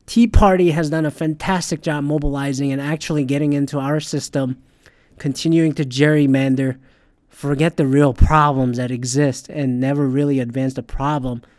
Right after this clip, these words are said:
draining the swamp. It's funny how they wanted to get the power back to people, but they never really did. All they focused on is getting, talking about abortion over and over for some fucking reason when the birth rate of this country is going down.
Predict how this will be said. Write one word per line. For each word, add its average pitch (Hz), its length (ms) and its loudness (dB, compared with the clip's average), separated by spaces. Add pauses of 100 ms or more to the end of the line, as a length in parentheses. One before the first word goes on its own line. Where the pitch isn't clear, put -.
(160)
draining 139 400 2
the 120 80 -4
swamp. 123 460 -8 (280)
It's 151 220 -8
funny 185 380 2
how 143 200 2
they 139 160 0
wanted 131 440 0
to 135 100 -8 (240)
get 147 180 -4
the 143 80 -4
power 139 380 -4
back 135 300 -6
to 135 100 -4
people, 127 380 -10
but 127 220 -8
they 127 140 -4
never 135 320 0
really 131 380 0
did. 135 300 -2 (340)
All 180 260 0
they 180 140 2
focused 160 420 -2
on 143 160 0
is 123 140 -4
getting, 127 420 0 (460)
talking 156 340 0
about 139 260 0
abortion 127 540 -2
over 135 240 -2
and 131 100 2
over 139 280 0
for 123 160 -12
some 135 280 -4
fucking 131 440 -4
reason 127 320 0
when 123 160 -4
the - 80 -8
birth 147 320 -4
rate 135 140 0
of 120 80 -6
this 117 160 -12
country 135 300 -8
is 120 100 -8
going 123 300 -8
down. 135 300 -6